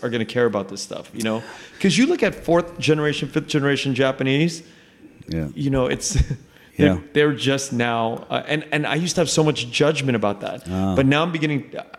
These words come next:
Speaker 1: because of this experience with the churches,
Speaker 2: Yeah.
Speaker 1: I'm beginning to see it differently. It's like,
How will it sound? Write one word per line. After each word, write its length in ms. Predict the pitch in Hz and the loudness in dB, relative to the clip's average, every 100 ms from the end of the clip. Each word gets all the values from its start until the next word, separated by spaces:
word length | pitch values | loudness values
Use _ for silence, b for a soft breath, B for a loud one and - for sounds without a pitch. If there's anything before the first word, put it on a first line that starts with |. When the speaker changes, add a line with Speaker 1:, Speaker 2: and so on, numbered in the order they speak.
| _ _ _ 151 | _ _ _ -2
Speaker 1:
because 480 | 147 151 - 160 143 | -2 0 0 0 0
of 80 | 139 | -4
this 160 | 127 | -4
experience 420 | 139 - 147 135 | -4 0 2 2
with 140 | 135 - | -2 -6
the 80 | 120 | -6
churches, 880 | - 147 147 147 139 - - - _ | 0 2 2 0 -4 -6 -12 -14 _
Speaker 2:
Yeah. 220 | 92 87 85 _ - | -6 -4 -4 _ -2
Speaker 1:
I'm 120 | 139 | 2
beginning 360 | 147 143 143 | 4 2 2
to 120 | - 123 | 0 -2
see 260 | - 131 | 0 0
it 140 | 117 110 | 0 0
differently. 500 | 120 123 127 113 104 | -2 -2 -4 -2 -2
It's 140 | 104 | -2
like, 200 | 127 117 | -2 -4